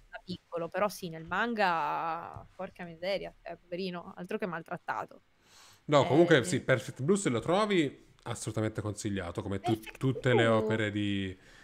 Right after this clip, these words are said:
Speaker 2: Satoshi Kon,
Speaker 1: Allora,
Speaker 2: puoi
Speaker 1: mi segno anche
Speaker 2: guardare qualsiasi
Speaker 1: questo.
Speaker 2: cosa. Guarda, segnati direttamente Satoshi Kon, così quello che trovi, trovi, secondo me è,
Speaker 1: Ah,
Speaker 2: è stato uno dei più
Speaker 1: Perfect Blue.
Speaker 2: grandi, assolutamente.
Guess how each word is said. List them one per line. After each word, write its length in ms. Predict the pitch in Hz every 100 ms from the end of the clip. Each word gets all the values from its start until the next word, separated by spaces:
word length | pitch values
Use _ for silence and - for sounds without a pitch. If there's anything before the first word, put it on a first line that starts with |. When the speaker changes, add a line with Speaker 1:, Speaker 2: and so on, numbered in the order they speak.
| - _
Speaker 2:
Satoshi 440 | - 120 131 - 123
Kon, 380 | 139 131 120
Speaker 1:
Allora, 20 | -
Speaker 2:
puoi 340 | 117 117 113
Speaker 1:
mi 140 | 113 110
segno 420 | 110 113 - -
anche 300 | - 117 143
Speaker 2:
guardare 180 | 135 151
qualsiasi 480 | 160 156 - 160 147
Speaker 1:
questo. 0 |
Speaker 2:
cosa. 500 | 120 101 98 98 92 -
Guarda, 300 | 120 101 - - -
segnati 400 | - 180 185 151
direttamente 500 | 147 147 151 156 151
Satoshi 420 | 143 143 139 -
Kon, 560 | - 131 143 127 120 113
così 680 | 123 113 135 139 120 - - - - - -
quello 240 | 147 151
che 160 | 143 143
trovi, 300 | 143 160 147
trovi, 460 | 131 135 139 135 117
secondo 400 | - 104 104 101
me 100 | 107
è, 680 | 104 95 92 87 87 85 87 - - -
Speaker 1:
Ah, 260 | 208 120 117
Speaker 2:
è 40 |
stato 340 | - 113 107
uno 140 | 107 104
dei 100 | 101
più 100 | 104
Speaker 1:
Perfect 80 | 104
Blue. 0 |
Speaker 2:
grandi, 400 | 98 98 98 -
assolutamente. 800 | - - 107 101 101 98 101 -